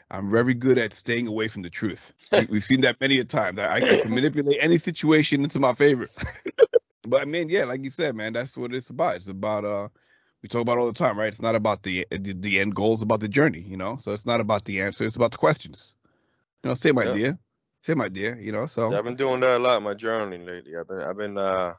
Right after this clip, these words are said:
Speaker 2: not so much explaining what I'm reading, but writing down questions that are arising when I read. And I don't have answers for a lot of 'em, but it's, you
Speaker 1: I was
Speaker 2: know,
Speaker 1: just
Speaker 2: it
Speaker 1: about
Speaker 2: makes
Speaker 1: to
Speaker 2: me
Speaker 1: ask,
Speaker 2: think
Speaker 1: do you have
Speaker 2: about that.
Speaker 1: any answers to any of that
Speaker 2: Nah.
Speaker 1: stuff?
Speaker 2: Nah, nah, nah, not at all, not at all.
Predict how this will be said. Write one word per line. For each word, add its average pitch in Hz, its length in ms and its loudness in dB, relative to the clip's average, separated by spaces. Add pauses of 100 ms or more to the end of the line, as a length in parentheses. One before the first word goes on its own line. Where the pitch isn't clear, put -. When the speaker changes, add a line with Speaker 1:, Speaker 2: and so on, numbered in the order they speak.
(240)
Speaker 2:
not 123 120 2
so - 140 -2
much 131 260 2
explaining 127 760 -2 (100)
what 120 160 -4
I'm 113 160 -4
reading, 131 480 0 (500)
but 98 180 -8 (280)
writing 107 320 2
down 104 220 0
questions - 760 -6
that 107 160 6
are 101 180 2
arising 98 800 0 (220)
when 107 200 -4
I 90 80 -4
read. 62 340 -16 (240)
And 151 100 6
I 175 100 8
don't 165 120 6
have 139 160 4
answers 117 320 0
for 98 160 -4
a 95 80 -2
lot 107 200 2
of 92 100 -14
'em, 92 100 -10
but 90 100 -10
it's, - 140 -14
you 131 60 4
Speaker 1:
I 135 40 8
was 147 80 8
Speaker 2:
know, 156 40 6
Speaker 1:
just 156 100 8
Speaker 2:
it - 40 0
Speaker 1:
about 147 160 6
Speaker 2:
makes - 20 -2
Speaker 1:
to 151 80 4
Speaker 2:
me 151 60 8
Speaker 1:
ask, 139 80 2
Speaker 2:
think 117 120 -6
Speaker 1:
do 127 60 2
you 135 80 4
have 143 100 4
Speaker 2:
about - 60 -4
that. 123 40 -2
Speaker 1:
any 135 200 -2
answers 143 320 -4
to - 100 -2
any 180 140 0
of 180 60 4
that 147 160 8
Speaker 2:
Nah. 127 80 2
Speaker 1:
stuff? 190 260 0 (200)
Speaker 2:
Nah, 117 260 2
nah, 113 200 0
nah, 113 240 0
not 123 180 0
at 127 80 -4
all, 120 220 -8
not 104 180 -4
at 107 80 -4
all. 120 180 -6